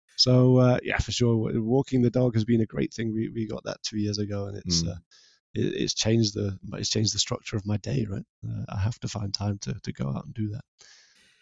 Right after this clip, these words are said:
Speaker 2: Amazon Prime or Netflix, what are you watching or streaming that's good?
Speaker 1: I'm in Denmark. We cannot have Amazon Prime.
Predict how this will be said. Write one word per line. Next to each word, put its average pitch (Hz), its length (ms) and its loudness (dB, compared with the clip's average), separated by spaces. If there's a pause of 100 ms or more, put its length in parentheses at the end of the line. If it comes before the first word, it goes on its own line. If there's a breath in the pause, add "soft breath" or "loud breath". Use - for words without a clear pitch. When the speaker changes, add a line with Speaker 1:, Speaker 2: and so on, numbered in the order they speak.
(280 soft breath)
Speaker 2:
Amazon 107 400 6
Prime 101 260 4
or 92 80 4
Netflix, 90 480 0
what 85 120 -2
are 85 60 0
you 85 100 2
watching 80 340 -2
or 78 40 -4
streaming 73 440 -4
that's 69 160 -10
good? 76 300 -8 (680)
Speaker 1:
I'm 104 160 -2
in 95 60 -2
Denmark. 104 420 0
We 110 120 -4
cannot 113 360 0
have 101 180 0
Amazon 107 400 2
Prime. 101 320 -2